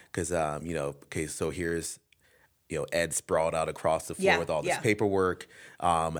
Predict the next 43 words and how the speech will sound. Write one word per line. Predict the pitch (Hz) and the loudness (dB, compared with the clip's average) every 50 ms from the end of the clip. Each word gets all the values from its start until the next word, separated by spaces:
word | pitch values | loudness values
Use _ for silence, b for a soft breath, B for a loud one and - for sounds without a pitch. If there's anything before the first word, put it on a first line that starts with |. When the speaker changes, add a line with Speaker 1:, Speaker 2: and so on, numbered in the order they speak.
| - | -8
Speaker 1:
how | - - - - - 110 113 135 | -6 -4 -2 4 6 6 6 6
long | 135 127 120 113 110 104 87 78 76 76 82 92 95 - _ - | 6 4 4 4 4 4 4 2 0 -2 -4 -6 -8 -10 _ -6
Speaker 2:
Yeah. | 180 156 139 143 - - - | -4 -4 -4 -6 -6 -2 0
Speaker 1:
did | 95 - | 0 0
the | - 80 | 0 -2
journey | 71 69 78 78 78 76 85 90 | -6 -4 -4 -2 -2 -2 -4 -4
take? | - - 80 71 71 62 - - - _ B B | -4 -2 -2 -2 -2 -2 -6 -14 -20 _ B B
Speaker 2:
Yeah. | B 165 - B B B B B B | B -8 -8 B B B B B B
Speaker 1:
Um, | - 85 82 80 78 76 73 73 71 71 69 - 80 | 0 0 2 2 0 -2 -2 -4 -6 -8 -8 -6 -4
and | 82 87 | -2 0
then | 90 90 87 82 | 0 0 0 -2
why | 80 82 85 90 92 98 104 113 113 110 - - | -2 -2 0 2 4 4 6 4 4 2 0 -2
Ethiopia? | 87 92 87 - 85 80 76 76 73 71 62 - - - - - - - | -4 -6 -6 -4 -4 -4 -4 -2 -2 -2 -2 -4 -6 -8 -8 -10 -12 -10
I | 78 | -8
mean, | 82 82 82 | -6 -4 -2
out | 85 | -2
Speaker 2:
Okay. | 80 | -4
Speaker 1:
of | - | -2
all | - 73 90 | -2 0 2
the | 101 104 | 2 2
countries | 101 - 113 104 98 - 98 92 | 0 0 -2 -2 0 -2 -2 -2
in | 95 | 0
the | 95 | 0
world | 90 82 78 78 73 71 71 69 | 0 0 -2 -2 -2 -4 -4 -6
to | - - 82 78 | -6 -6 -6 -4
Speaker 2:
Sure. | 69 76 69 | -2 -2 -2
Speaker 1:
adopt | 64 - | -2 -4
from, | - - 73 69 69 73 76 | -6 -8 -8 -8 -8 -8 -6
why, | 76 78 76 76 76 76 76 - - | -4 -4 -2 -2 -2 -2 -4 -4 -6
why | 80 76 78 78 78 | -6 -4 -4 -4 -2
was | 78 80 80 76 - | -2 -2 -2 -2 -2
it | - | -2
Ethiopia? | - - 60 60 62 60 55 58 - - - - - | -2 -4 -4 -4 -6 -8 -8 -10 -10 -10 -8 -8 -8
Speaker 2:
Okay. | - - 165 - - B B B B B B B B B B | -6 -8 -10 -12 -12 B B B B B B B B B B
So, | - - - 220 202 202 202 202 202 202 196 196 196 - - | -8 -2 2 4 6 6 6 6 4 4 2 -2 -2 -2 -2
um, | 185 185 180 175 170 165 165 160 110 - - | 0 0 0 2 0 -2 -4 -6 -8 -6 -6
the | 190 | -4
whole | - 185 254 262 302 | 0 2 2 2 2
journey | 285 269 254 233 226 220 | 2 2 2 2 2 0
took | - 208 196 | -4 -6 -4
about | 196 185 151 - - | 0 0 0 0 -2
two | - - 226 | -6 -8 -8
years. | 226 220 165 147 131 113 - - - - | -8 -8 -6 -6 -6 -6 -8 -10 -12 -14